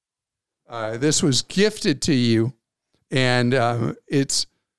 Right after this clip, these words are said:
somebody may have done it with the best of intentions, but a timeshare is a curse. And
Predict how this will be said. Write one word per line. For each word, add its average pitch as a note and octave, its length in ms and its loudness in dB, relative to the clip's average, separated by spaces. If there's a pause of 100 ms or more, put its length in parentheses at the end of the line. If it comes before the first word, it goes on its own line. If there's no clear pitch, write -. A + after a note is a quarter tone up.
(200)
somebody F#3 340 2
may E3+ 180 2
have C3 160 0
done D#3+ 220 2
it E3 100 0
with C#3 160 -2
the C#3+ 80 -2
best B2+ 420 0
of E3 80 0
intentions, C#3+ 920 -2 (640)
but B2+ 160 2
a B2+ 80 2
timeshare E3 920 2
is F3 320 4
a C3+ 80 0
curse. - 580 -4 (760)
And A#2+ 540 0